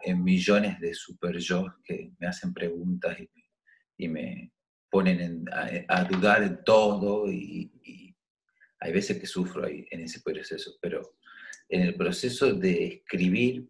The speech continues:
propiamente dicho así, de avanzar con los guiones, de escribir un,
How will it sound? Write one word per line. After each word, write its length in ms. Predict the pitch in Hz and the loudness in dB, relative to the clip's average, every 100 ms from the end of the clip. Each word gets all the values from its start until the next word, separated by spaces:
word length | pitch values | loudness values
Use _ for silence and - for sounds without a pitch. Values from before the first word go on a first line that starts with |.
| - | -2
propiamente 580 | 95 95 90 92 92 90 | -2 2 2 2 2 0
dicho 300 | 90 90 87 | -2 -4 -6
así, 300 | - 92 98 | -10 -8 -6
de 180 | 95 85 | -6 -6
avanzar 500 | 82 82 - 101 95 | -8 -8 0 0 2
con 140 | 92 | -2
los 120 | 90 | -2
guiones, 680 | 90 92 98 107 107 101 92 | -2 2 4 4 4 2 -4
de 80 | - | -8
escribir 360 | - 85 185 | -14 -6 -2
un, 160 | 180 | -4